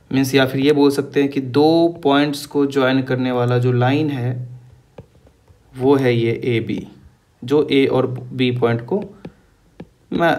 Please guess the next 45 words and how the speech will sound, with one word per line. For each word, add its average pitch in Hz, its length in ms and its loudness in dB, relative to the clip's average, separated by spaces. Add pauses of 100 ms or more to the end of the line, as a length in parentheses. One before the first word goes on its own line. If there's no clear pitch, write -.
ज्वाइन 135 240 2
कराता - 360 -6
है, - 140 -18 (260)
और 151 120 2
एक 185 300 2
point 160 280 0
है 156 100 4
सी 170 260 -6 (1300)
जो 175 260 6 (1000)
ये 160 220 2
line 156 320 2
एबी 147 320 -4
लाइन 123 280 -2
को 139 120 -2
किसी 196 280 -4
रेशियो 156 380 -2
में, 143 160 -2
किसी 147 260 -4
अनुपात 131 560 0
m 135 160 2
is 131 200 -6
to 135 160 -2
n 127 140 0
में 123 140 2
divide 123 320 2
कर 95 100 -6
रहा 95 140 -12
है। - 280 -20 (360)
Means 156 200 -2
एसी 143 320 0
का 147 120 2
value 135 340 2
अगर 131 160 0 (120)
m 151 140 0
है 143 140 0
तो 139 140 -2
सी 127 200 -2
भी 156 140 -4
n 113 140 -4
है। 110 180 -6 (180)
याद 143 180 2
रखिए 165 240 0
ये 175 100 2
अनुपात 131 460 2
है, - 160 -12